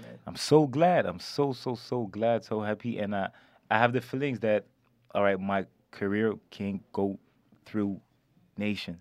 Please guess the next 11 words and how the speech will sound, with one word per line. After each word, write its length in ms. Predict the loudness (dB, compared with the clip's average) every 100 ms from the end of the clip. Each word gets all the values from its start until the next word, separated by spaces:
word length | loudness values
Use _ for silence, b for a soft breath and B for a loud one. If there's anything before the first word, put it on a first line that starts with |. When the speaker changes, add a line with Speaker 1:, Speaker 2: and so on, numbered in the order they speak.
| _
Speaker 1:
Facts. 600 | -14 -8 -8 -10 -20 -20 _ _ -6
Speaker 2:
And, 180 | -2
uh, 140 | 0 0
and, 220 | -2 -2
and 240 | -2 -2 0
I'm 160 | 2
like, 320 | 6 6 4 -4 _ -14
"All 140 | -12 -2
right, 400 | 2 2 0 -6 -12
in 220 | -8 -4
London, 540 | -2 -2 0 -2 -2